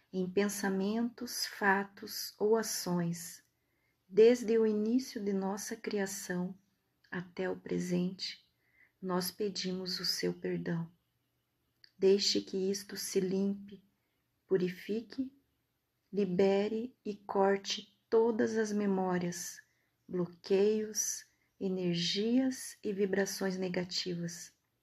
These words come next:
Transmute essas energias indesejáveis em pura luz, e assim é. Para limpar o meu subconsciente de toda a carga emocional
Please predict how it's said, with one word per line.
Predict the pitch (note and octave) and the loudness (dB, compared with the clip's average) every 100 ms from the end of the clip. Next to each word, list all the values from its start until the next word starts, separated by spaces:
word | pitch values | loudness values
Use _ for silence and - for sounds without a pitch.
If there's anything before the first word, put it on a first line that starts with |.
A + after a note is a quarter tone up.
| _ _ _ _ _ _ _ _ _ - | _ _ _ _ _ _ _ _ _ -2
Transmute | A3 G#3 G3+ G#3 A#3 - G#3+ | 0 2 2 2 2 -2 0
essas | F#3+ G3 G3 G3 | 0 0 -4 -2
energias | F#3+ F#3 F3+ F#3 G3 A#3 A3+ | -2 0 0 0 0 0 0
indesejáveis | G#3 G3 F#3 F#3 F3 F#3 F#3 G3+ A3+ A#3 - - _ _ _ _ _ | 0 2 0 0 2 4 4 4 0 -6 -10 -20 _ _ _ _ _
em | - F#3+ F3+ - | -6 -6 -6 -8
pura | B3+ C4 C#4 C4 | 2 4 4 2
luz, | F#3+ F3 - - - - _ _ _ _ F3+ | 0 -6 -8 -12 -14 -20 _ _ _ _ -4
e | F3+ | -2
assim | E3+ - - F#3+ F#3 | -2 -6 -6 -4 -2
é. | F3+ F3+ - _ _ _ _ _ _ _ _ _ _ _ _ _ | -2 -6 -10 _ _ _ _ _ _ _ _ _ _ _ _ _
Para | F3+ F#3+ | 2 4
limpar | G3 G3 G3+ G3+ G#3+ | 4 2 4 2 4
o | |
meu | G#3 G3+ | 4 2
subconsciente | G3+ - A#3+ C4 - A3 - - G3 G#3 G#3+ A3 F#3+ | 0 -2 0 0 -2 -4 -4 -2 0 0 -2 -4 -2
de | G3 | -4
toda | - _ A#3+ B3+ C4 B3+ | -6 _ 2 4 4 0
a | |
carga | - A3 G#3+ G#3 | -2 -2 0 2
emocional | G#3 G3+ G#3 G#3 G#3 G3 F#3+ F#3 G3+ | 2 0 0 -4 -2 0 0 -2 -4